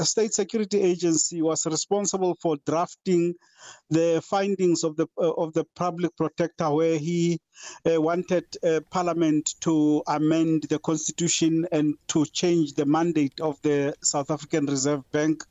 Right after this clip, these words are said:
And, uh, and, and, uh, he spent a lot of time trying to say this, uh, idea did not come from the S S A, but, uh, that, uh,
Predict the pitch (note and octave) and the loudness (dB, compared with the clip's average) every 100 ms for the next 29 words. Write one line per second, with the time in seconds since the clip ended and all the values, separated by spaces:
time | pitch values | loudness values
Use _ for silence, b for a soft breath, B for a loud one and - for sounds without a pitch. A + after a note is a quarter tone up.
0 | B B F#3 B - D#3 D#3 D#3 D#3 D3+ | B B -20 B 0 0 2 4 4 2
1 | - E3 D3+ D#3 F3 E3+ - D#3 - F#3+ | 0 -2 0 0 -2 -2 -4 -4 0 2
2 | F3+ F3 F3 F3 - F3 F3 - F#3 D#3 | 4 4 2 0 0 0 -2 -4 0 2
3 | F#3+ - G3+ G3 G3 F3 F#3 F#3+ - - | 2 0 0 2 2 2 0 -2 -4 -2
4 | F3 E3+ E3+ E3+ F3+ E3 E3 E3 E3 - | 0 2 0 0 0 2 2 0 0 0
5 | - F3 D#3 D#3 - B B B D#3 F#3 | 0 2 2 0 -4 B B B 0 0
6 | - G#3 E3+ E3+ E3 D3+ F3 E3+ D#3 - | 0 0 0 2 -2 0 2 2 0 -4
7 | D3+ D#3+ F3 F3+ - D#3+ D#3 D#3+ D3+ D3 | -2 2 2 0 -2 -2 -2 0 2 2
8 | C#3+ - D#3 E3+ D3+ - E3 D3+ - D3+ | 0 0 0 0 -2 -2 0 2 2 -2
9 | - - D3+ D3+ D#3+ - D3+ D3+ - D3 | -4 -4 -2 0 -2 -2 -4 -4 -2 0
10 | D3 | 0